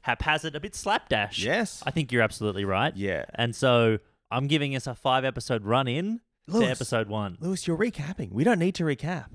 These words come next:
Speaker 1: Oh, yeah.
Speaker 2: This is a podcast now.
Speaker 1: <laughs> You guys listen to episode
Speaker 2: Every,
Speaker 1: one.
Speaker 2: it w-, it's not like people are turning on the radio and go, "Oh, what did they do fifteen minutes ago?"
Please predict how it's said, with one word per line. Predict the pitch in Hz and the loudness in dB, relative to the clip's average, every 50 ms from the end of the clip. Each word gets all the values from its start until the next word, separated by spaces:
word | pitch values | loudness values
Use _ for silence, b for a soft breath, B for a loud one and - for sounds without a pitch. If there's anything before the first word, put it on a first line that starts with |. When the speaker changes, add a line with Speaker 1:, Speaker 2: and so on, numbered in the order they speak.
| - - | -10 -4
Speaker 1:
Oh, | 117 110 104 | -2 -2 0
yeah. | 95 92 92 85 82 82 - | 0 0 -2 -2 -4 0 2
Speaker 2:
This | 170 214 | 2 2
is | 214 190 | 4 2
a | 190 | 2
podcast | - - 254 277 262 - - 185 151 127 - - - | 4 8 6 6 6 4 0 2 2 0 0 0 0
now. | - 180 160 - - 165 | 4 4 4 4 4 4
Speaker 1:
<laughs> | |
You | 143 180 175 | 4 4 4
guys | 165 196 185 - - | 6 6 4 4 0
listen | 147 143 113 113 | -4 -4 -4 -4
to | 107 107 | -6 -6
episode | 92 110 - 185 | -6 2 6 6
Speaker 2:
Every, | 240 226 110 | 6 6 6
Speaker 1:
one. | 127 160 | 2 2
Speaker 2:
it | 185 | 2
w-, | 180 180 185 - | 0 0 -2 -2
it's | - 185 - - | -2 -4 2 4
not | 247 254 | 4 6
like | 220 214 - | 6 2 2
people | 208 185 170 165 | 2 2 4 4
are | 139 | 2
turning | - - 156 156 160 165 151 | 4 6 6 6 6 4 2
on | 139 127 | 2 0
the | 113 | 2
radio | 98 98 101 120 127 123 107 95 92 92 90 | 4 4 4 4 4 4 2 4 2 2 2
and | 101 104 | 0 0
go, | 101 110 143 | 0 0 -2
"Oh, | 185 190 185 | -2 -4 -4
what | 180 208 | -4 -4
did | 202 185 | -4 -2
they | 180 190 180 | -2 -2 0
do | 151 175 | 0 -2
fifteen | 156 156 151 165 151 | -2 -2 -4 -6 -6
minutes | 151 175 175 - | -6 -6 -6 -6
ago?" | 135 127 104 | -4 -4 -4